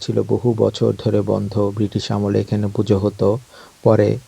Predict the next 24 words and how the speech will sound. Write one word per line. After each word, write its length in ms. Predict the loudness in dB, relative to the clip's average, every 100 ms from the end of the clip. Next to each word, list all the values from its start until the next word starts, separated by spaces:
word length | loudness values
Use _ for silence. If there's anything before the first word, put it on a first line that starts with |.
| _
কারা 240 | 2 4 4
যেন 220 | 2 0
এসে 300 | -2 -4 -2
রাতের 340 | -2 -2 -2
বেলায় 400 | -2 -2 -2 -2 -4
ভিন্ন 300 | -4 -2 -2
ধর্মীয় 400 | 0 -2 0 -2
তন্ত্র 360 | 0 -2 -2 -2
সাধনা 440 | -2 -2 -2 -2
বলে 360 | -2 0 2 0 0
গুজব 240 | 2 0 0
ছড়িয়ে 360 | -2 0 0 2
দেয়, 240 | 2 2 -2 -16 -20 -4 2
মন্দিরটি 420 | 4 4 2 2
বন্ধ 340 | 4 2 0
করে 300 | -2 0 0
দেয়। 240 | 0 0 -2 -10 _ _ 0
তারপর 380 | 0 2 0 0
থেকে 300 | -2 0 0
মন্দিরের 480 | 0 -2 -2 -2 0
দরজা 380 | 0 -2 -2 -2
আর 60 | -2 0
কেউ 180 | 0 0
খোলেনি। 480 | -2 -2 -2 -4